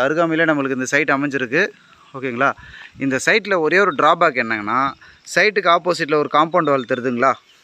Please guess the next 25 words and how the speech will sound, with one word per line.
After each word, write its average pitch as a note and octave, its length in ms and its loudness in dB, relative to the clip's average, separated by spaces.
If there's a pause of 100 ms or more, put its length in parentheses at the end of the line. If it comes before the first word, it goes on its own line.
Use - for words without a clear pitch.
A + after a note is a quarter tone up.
(120)
அது E3 160 2
வந்து D#3 220 0
சுடுகாடு C3 380 0
சார். G#2 160 -6 (680)
ஓகேங்களா? B2 320 -2 (100)
ஏன்னா C#3+ 200 2
நான் B2+ 160 0
வீடியோவிலே E3 380 2
சொல்லிடுறேன், D#3 420 0 (400)
நிறைய C3+ 200 2 (760)
ஓனர்ஸ் D3+ 340 2
வருவீங்க, C#3+ 340 2 (600)
வந்துட்டு E3+ 360 2
"இதை D#3 140 0
நான் C#3+ 120 4
என்கிட்ட C#3+ 300 -2
சொல்லலையே" D3 400 2
அப்படின்ற C3 360 -2
மாதிரி B2+ 200 -2
இருக்கக்கூடாது. A#2+ 500 -4
அதனால E3 280 2
நான் D3+ 100 2
இதை C#3+ 120 0
வந்து E3 180 -2
சொல்லிடுறேன். D3 340 0